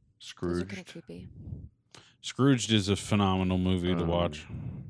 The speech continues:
Speaker 2: but do you watch any horror movies?
Speaker 3: I was looking today to watch because they had, uh,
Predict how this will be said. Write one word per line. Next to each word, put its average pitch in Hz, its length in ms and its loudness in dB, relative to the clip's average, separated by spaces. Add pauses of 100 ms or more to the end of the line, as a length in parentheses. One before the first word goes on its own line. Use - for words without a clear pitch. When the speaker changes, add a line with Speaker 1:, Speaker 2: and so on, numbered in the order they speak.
(580)
Speaker 2:
but 123 300 4
do 107 60 -6
you 101 40 0
watch 104 180 0
any 92 180 -4
horror 95 540 -2
movies? - 560 -12 (1200)
Speaker 3:
I 113 100 8
was 117 220 4
looking 123 400 2
today 95 540 2 (280)
to 101 140 -2
watch 90 520 0 (300)
because 107 400 2
they 104 140 4
had, 98 340 2
uh, 85 320 0